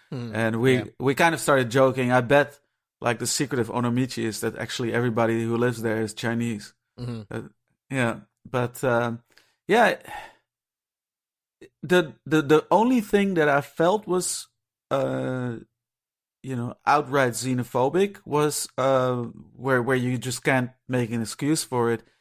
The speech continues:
Speaker 2: is, um, when Big Lo, my man Big Lo,
Speaker 1: Mm-hmm.
Speaker 2: uh, exclaims that he would have killed the child, uh, which, you know, upsets Kiryu. Uh, like, we would have killed Haruto,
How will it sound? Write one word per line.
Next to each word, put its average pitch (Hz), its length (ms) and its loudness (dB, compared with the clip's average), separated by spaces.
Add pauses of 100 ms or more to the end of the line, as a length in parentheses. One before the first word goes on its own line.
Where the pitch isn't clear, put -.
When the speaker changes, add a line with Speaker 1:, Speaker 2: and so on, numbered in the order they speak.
(220)
Speaker 2:
is, 123 400 0 (100)
um, 120 540 0 (500)
when 123 840 2 (1300)
Big 131 280 4
Lo, 120 500 2
my 117 120 -2
man 131 280 2
Big 127 220 0
Lo, 127 340 2
Speaker 1:
Mm-hmm. 117 120 -8
Speaker 2:
uh, 113 300 0
exclaims 127 520 0
that 123 140 2
he 120 180 0
would 131 180 0
have 123 180 -4
killed 139 260 2
the 113 80 -6
child, 120 420 0
uh, 107 120 -6
which, 107 420 -8 (260)
you 120 80 -4
know, 117 160 -4
upsets 123 420 -2
Kiryu. 117 540 -2 (420)
Uh, 110 640 -2 (160)
like, 113 200 -18
we 120 240 -2
would 120 160 -2
have 117 140 -8
killed 120 300 0
Haruto, 120 560 0